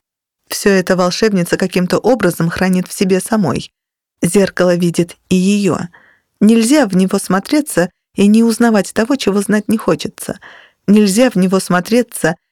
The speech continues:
и не обнажать того, что лучше бы сохранить в тайне. Этот инструмент, что ни говори,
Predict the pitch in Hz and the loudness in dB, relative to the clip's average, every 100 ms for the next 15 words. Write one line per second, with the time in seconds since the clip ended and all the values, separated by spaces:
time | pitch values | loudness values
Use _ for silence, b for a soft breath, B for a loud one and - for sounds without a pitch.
0 | _ 208 202 202 180 175 185 196 196 - | _ 2 4 4 2 2 2 0 -4 -4
1 | 175 208 269 - _ _ - - 180 180 | -2 0 -2 -4 _ _ -8 -2 0 0
2 | 180 - 175 175 180 - 185 175 165 - | -2 -2 -2 -2 -4 0 0 0 -2 -8
3 | - 156 139 165 - - _ _ _ _ | -4 -4 -4 -6 -8 -10 _ _ _ _
4 | _ - 269 269 254 233 - 240 226 269 | _ -2 0 2 0 -2 0 0 2 0
5 | 254 - 208 196 180 180 180 226 254 | -2 -2 0 0 0 0 0 0 -4